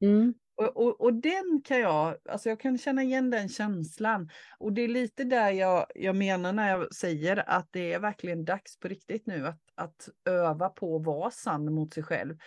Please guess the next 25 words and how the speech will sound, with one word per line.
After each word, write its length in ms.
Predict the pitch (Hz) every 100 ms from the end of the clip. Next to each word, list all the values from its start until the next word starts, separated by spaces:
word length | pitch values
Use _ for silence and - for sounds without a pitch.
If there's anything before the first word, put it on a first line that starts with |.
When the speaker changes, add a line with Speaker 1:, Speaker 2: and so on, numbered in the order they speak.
| - -
Speaker 2:
Och 100 | 196
att 80 | 196
det 80 | 202
är 60 |
okej 500 | 175 160 - 208 147
att 80 | 190
säga 280 | - 226 175
nej. 460 | 165 226 330 135 139 _ _ _ _ _ _ _ _
Det 80 | - 254
är 40 |
okej, 600 | 277 - 233 262 381 185
liksom, 320 | 190 165 190
Speaker 1:
Mm. 100 | 190 175
Speaker 2:
att, 380 | 190 180 _ -
att 160 | - 202
säga 280 | 247 208 165
ja. 460 | 160 160 151 311 320
Det 100 | 254
är 40 |
okej 360 | 247 - 226 190
att 80 | 165
säga 240 | 185 175
nej. 480 | 165 156 151 285 381 - -
Speaker 1:
Mm. 260 | 185 180 175 - _ _ _ _ _
Speaker 2:
Och, 420 | 214 214 208 -